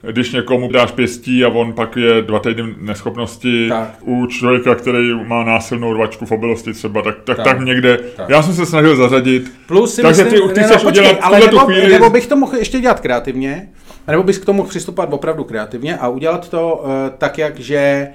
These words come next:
Speaker 2: v podstatě, že když nejseš očkovaný, tak je to něco jako, že nemáš u auto zaplacený povinný ručení. To znamená, jako je to vlastně problém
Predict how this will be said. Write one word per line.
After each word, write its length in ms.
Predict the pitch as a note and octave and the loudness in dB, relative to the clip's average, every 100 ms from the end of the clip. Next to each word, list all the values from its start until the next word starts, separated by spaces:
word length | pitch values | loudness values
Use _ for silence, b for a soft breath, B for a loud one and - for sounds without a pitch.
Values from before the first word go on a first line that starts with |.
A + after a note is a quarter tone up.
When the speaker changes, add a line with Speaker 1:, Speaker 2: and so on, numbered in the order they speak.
| b b b b _ | b b b b _
Speaker 2:
v 120 | _ | _
podstatě, 760 | F3 E3+ G3+ - D3 C#3+ D#3+ D#3 | -6 0 0 2 4 4 4 -2
že 220 | C#3 C#3+ | -6 -6
když 180 | C#3+ - | -6 -4
nejseš 280 | G3 F3+ A#2+ | -4 -2 -6
očkovaný, 880 | A2+ - D3 C#3+ D#3 D#3+ E3 F3+ C#3 C#3+ - | -8 -6 -4 -4 -4 -2 -4 -6 -10 -14 -6
tak 200 | C#3+ D#3+ | -4 -2
je 100 | D#3+ | -4
to 300 | D#3+ D3+ D3 | -2 -2 -4
něco 240 | D3+ D3 | -8 -6
jako, 180 | D3+ D#3 | -6 -4
že 120 | D3 | -4
nemáš 380 | C#3 D3 C#3+ - | -2 -2 -4 -6
u 80 | C3+ | -6
auto 160 | C3+ C#3+ | -4 -4
zaplacený 420 | C#3 B2+ C3+ B2+ | -6 -8 -6 -6
povinný 320 | A#2 A#2 A#2 | -6 -6 -6
ručení. 400 | G#2 - F#2+ F#2 - b b b b | -10 -10 -12 -12 -20 b b b b
To 100 | - | -6
znamená, 440 | B2 C#3 D3+ C3+ B2 | -2 0 2 0 0
jako 340 | C3+ C3+ A2 - | -4 -2 -4 2
je 180 | C3+ | 2
to 340 | D3 - C3 G#2 | 2 2 0 0
vlastně 580 | A#2+ A#2 - - G#2 - - _ | -4 -4 -8 -12 -14 -14 -20 _
problém 600 | G2 G2 G2 G#2 F3+ | -14 -10 -10 -8 -8